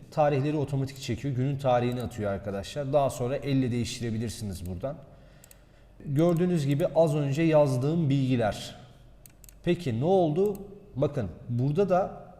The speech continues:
kablo, iki yüz seksen liralık kablo satışı yapmış oldum. Daha önce de satmışım çünkü. Bakın iki yüz altmış, iki yüz seksen liralık kablo satışım varmış.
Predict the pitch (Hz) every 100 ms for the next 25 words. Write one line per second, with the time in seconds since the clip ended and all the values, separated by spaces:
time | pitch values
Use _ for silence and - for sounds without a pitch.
0 | - - - - - - - - - 180
1 | 190 170 - - 185 - 180 170 208 202
2 | 180 180 185 160 160 165 156 - - 156
3 | 139 - - 117 104 85 82 - - -
4 | - - - 120 143 160 185 185 - 123
5 | - - 110 - 113 95 165 226 - -
6 | - - 127 131 107 - 147 147 143 147
7 | 160 - - 160 - 160 - 185 180 151
8 | 160 190 - - - - - - - 143
9 | 160 - 139 135 - 165 139 120 143 -
10 | -